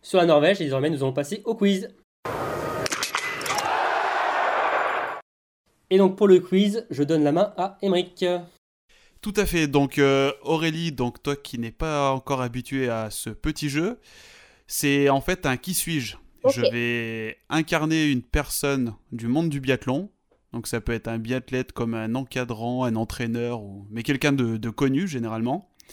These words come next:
Speaker 2: Et je vais vous raconter, euh, toute, euh, ma carrière de biathlète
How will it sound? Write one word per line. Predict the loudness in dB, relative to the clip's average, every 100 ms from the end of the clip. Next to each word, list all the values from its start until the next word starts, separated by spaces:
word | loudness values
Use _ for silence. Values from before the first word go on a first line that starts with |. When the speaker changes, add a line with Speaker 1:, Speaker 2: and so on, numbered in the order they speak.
| -20 -20 _ _ -4
Speaker 2:
Et | -2
je | 2
vais | 2 2
vous | 0 -2
raconter, | 0 -2 -4 -4 -2 -2
euh, | -2 -6 -10
toute, | -10 -4
euh, | 0 0 0 0
ma | -2
carrière | -4 -4 -4 -4 -4
de | -4
biathlète | -2 -6 -4 -8 -8 -16